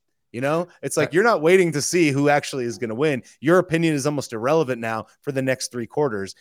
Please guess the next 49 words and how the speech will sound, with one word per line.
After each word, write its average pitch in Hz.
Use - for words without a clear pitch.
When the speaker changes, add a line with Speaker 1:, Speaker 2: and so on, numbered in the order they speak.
Speaker 1:
because 127
you 151
placed 147
your 127
bet 127
in 120
the 113
first 123
quarter 120
and 107
you're 139
gonna, 135
you're 151
gonna 165
pretend 151
like 156
that's 147
who's 156
gonna 151
win 151
no 135
matter 123
what, 117
'cause 123
you've 135
already 135
staked -
your 90
claim. 98
Speaker 2:
I'm 151
gonna 180
just 165
read 175
a 156
few 147
super 160
chats. 131
Someone 151
said, 139
uh, 123
"Great 139
show 143
tonight, 139
guys." 139
Thank 123
you. 147
Thank 131
you, 123
Liz. 139